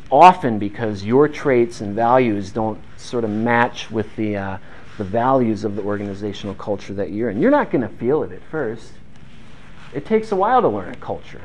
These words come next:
Those of you who have traveled to other cultures or moved around in organizations know it takes about a year to really see things that are invisible. But at the same time, when you get to know a person and you wanna feel their personality, you're not gonna get it like that. It takes time to really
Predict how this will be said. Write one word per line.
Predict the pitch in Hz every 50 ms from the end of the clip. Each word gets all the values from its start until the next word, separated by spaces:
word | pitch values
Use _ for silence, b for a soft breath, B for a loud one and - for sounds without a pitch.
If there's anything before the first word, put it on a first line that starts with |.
| - -
Those | 123 120 113
of | 139 120
you | 131 135 131
who | 135 135
have | 127 -
traveled | - - 160 170 190 196 175 147 107
to | 104
other | 98 92 87
cultures | - - 98 85 76 - - 90 87 92 90
or | 98 95 90 B B B B B
moved | - 120 123 117 107
around | 113 113 120 120 120
in | 117 110
organizations | 110 107 107 104 104 104 143 156 147 - 131 110 95 101
know | 107 101 98
it | 101 104 -
takes | 143 135 123 - -
about | 117 107 107 101 101
a | 98
year | 98 95 92 90 92 95 104 113 123 139 B B B B B B B B -
to | - -
really | 107 113 113 107 101
see | 101 - - - - - - 117 110 107 110 110
things | 110 - 110 107 110 113 120 117 -
that | 113 107
are | 104 104
invisible. | 101 98 101 107 160 170 156 156 123 107 101 101 101 B B B B B B B B B B B B B
But | - 139
at | 135 127
the | - 123
same | - - 156 139 131 123
time, | 117 - 165 190 185 160 135 131
when | 131 135
you | 147 156
get | 151 160 151 -
to | - 143
know | 131 117
a | 107
person | - - - 226 254 240 - - 147 127 110 113 117 -
and | - - 117 123
you | 139 147
wanna | 156 147 135 127 120
feel | - - 156 156 147 139
their | 131 127 117
personality, | - - 147 131 127 - - 117 127 160 185 196 170 139 117 113
you're | 110 131 143
not | 160 156 151 139 135
gonna | 147 139 127
get | 113 120 156 165
it | 160 143 104 107
like | 113 107 92 98
that. | 113 143 147 117 92 85 -
It | 117 120 107 - -
takes | 131 123 110 - - -
time | - - 139 143 143 143 139 135 120
to | 113 113
really | 120 123 120 117 104 -